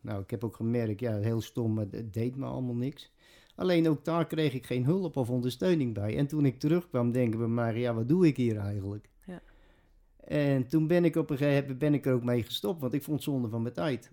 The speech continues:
Speaker 1: I-, ik zat daar en geweldig, ik zat de hele dag op een spelcomputer. En af en toe mocht ik bij de psychiater langs en meer gebeurde er niet.
Speaker 2: En die psychiater die zei ook niet van, eh,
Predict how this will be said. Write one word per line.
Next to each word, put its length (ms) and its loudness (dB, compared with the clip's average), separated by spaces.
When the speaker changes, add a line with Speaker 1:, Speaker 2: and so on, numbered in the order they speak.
Speaker 1:
I-, 280 -6
ik 120 -4
zat 280 -4
daar 340 -8
en 140 -8
geweldig, 420 -2
ik 80 -8
zat 200 -6
de 60 -2
hele 200 0
dag 160 -2
op 80 -8
een 60 -2
spelcomputer. 840 -4
En 120 -4
af 140 0
en 60 -4
toe 100 0
mocht 220 0
ik 80 -8
bij 120 0
de 80 -2
psychiater 680 -2
langs 280 -6
en 120 0
meer 160 4
gebeurde 380 0
er 120 -4
niet. 220 -4
Speaker 2:
En 100 -6
die 80 -6
psychiater 580 -2
die 180 -4
zei 220 0
ook 120 -2
niet 200 -4
van, 240 -6
eh, 100 -8